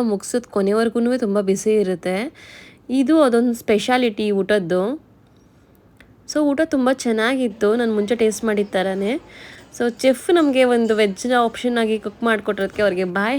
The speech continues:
ಹೇಳ್ಬಿಟ್ಟು ನಾವು ನೆಕ್ಸ್ಟ್ ಮನೆ ಕಡೆ ಹೊರಟ್ವಿ. ಕ್ರಿಸ್ಮಸ್ ಆಗಿದ್ರಿಂದ so ಎಲ್ಲಾರೂನುವೆ ಅಲ್ಲಲ್ಲೇ ಕ್ರಿಸ್ಮಸ್ ಟ್ರೀ ಇದೆ. So almost ಜನವರಿವರೆಗೂ ಇರುತ್ತೆ ಇದು ಕ್ರಿಸ್ಮಸ್ ಟ್ರೀ. So ನಾನು ಈ ವಿಡಿಯೋ ಇಲ್ಲಿಗೆ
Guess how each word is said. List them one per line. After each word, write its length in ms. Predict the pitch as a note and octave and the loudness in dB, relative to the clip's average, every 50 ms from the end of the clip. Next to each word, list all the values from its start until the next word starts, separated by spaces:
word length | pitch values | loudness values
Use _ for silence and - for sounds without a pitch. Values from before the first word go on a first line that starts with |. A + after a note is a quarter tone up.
| C#4 | 0
ಹೇಳ್ಬಿಟ್ಟು 400 | C4+ B3 A#3 G3+ G#3+ G#3+ G#3+ A#3 A3+ A3 | 2 2 2 0 0 -2 -2 -2 -2 -2
ನಾವು 120 | G#3+ G3+ G3+ F#3+ | -2 -2 -2 -2
ನೆಕ್ಸ್ಟ್ 240 | F3+ - - - A3 G#3+ | -4 -6 -8 -10 -6 -4
ಮನೆ 160 | G3 F#3 F#3+ G#3+ | -4 -4 -4 -4
ಕಡೆ 240 | A3 A#3 A3 A3 A3 | -4 -4 -4 -4 -4
ಹೊರಟ್ವಿ. 460 | G#3 G3+ G3 F3+ E3 - G3 F#3 A3+ D#4+ F#4 - - - - - - - - - - | -4 -2 -4 -4 -4 -6 -6 -4 -4 -4 -6 -10 -16 -20 -20 -18 -18 -20 -20 -12 -6
ಕ್ರಿಸ್ಮಸ್ 420 | - C#4 C4 - D4+ E4 D#4+ - D4+ C4 | -4 -2 0 2 2 2 2 2 2 2
ಆಗಿದ್ರಿಂದ 520 | B3 A#3 C4 B3+ A#3 B3+ A#3 G#3+ G#3 A3 C#4 D#4 D4 C4+ | 2 2 0 0 2 2 2 2 2 0 0 0 0 0
so 80 | - C4+ B3 A#3 A3 G3+ | 0 0 2 2 2 2
ಎಲ್ಲಾರೂನುವೆ 540 | G#3+ A#3+ C4 C4 C4 B3+ A#3+ B3 B3 C4 B3+ | 2 2 2 4 2 2 2 0 0 0 0
ಅಲ್ಲಲ್ಲೇ 240 | A3+ G#3 G#3+ A3 A#3 | 0 0 0 0 -2
ಕ್ರಿಸ್ಮಸ್ 520 | A3+ - A3 G#3+ - - A#3 A#3+ A#3 - - | -2 -2 -4 -4 -4 -4 -4 -4 -4 -4 -4
ಟ್ರೀ 120 | A#3+ A#3 A3+ G#3+ | -2 -2 0 0
ಇದೆ. 180 | F#3+ G3+ G3+ F#3+ G3+ | 2 2 2 2 2
So 140 | B3 B3 - C4+ B3+ A#3+ | 0 0 -2 0 0 0
almost 240 | A3+ A#3+ C#4 B3 - G#3+ | 0 0 -2 -2 0 0
ಜನವರಿವರೆಗೂ 560 | G3+ G3+ G#3 A3 B3 B3 A#3+ A3 G#3 B3 B3 A3+ G3+ | 0 2 2 0 0 0 0 0 0 0 0 0 2
ಇರುತ್ತೆ 380 | F#3+ G3 G3+ G3 - G3 F#3+ F#3 | 0 0 -2 -2 -2 -2 0 0
ಇದು 160 | E3+ F3 F3+ F3 | -2 -4 -4 -6
ಕ್ರಿಸ್ಮಸ್ 400 | - F#3+ F3 - F#3+ G3 F#3+ - - | -6 -8 -6 -6 -6 -6 -6 -6 -6
ಟ್ರೀ. 140 | - G#3 C#4 E4 - - - - - - - - - - - - _ _ _ _ _ _ _ _ _ - _ - - | -6 -6 -6 -6 -10 -16 -20 -20 -20 -20 -20 -20 -20 -20 -20 -20 _ _ _ _ _ _ _ _ _ -20 _ -6 -2
So 60 | D4+ D#4+ D4+ | 0 2 2
ನಾನು 160 | D4+ D4 C#4 - - - A3+ | 4 2 2 0 0 0 0
ಈ 20 | B3 | 0
ವಿಡಿಯೋ 220 | C4 C4+ C#4+ D4 | 2 2 2 2
ಇಲ್ಲಿಗೆ 280 | C#4+ C4+ B3 B3 C4+ B3+ | 2 2 2 0 -2 -2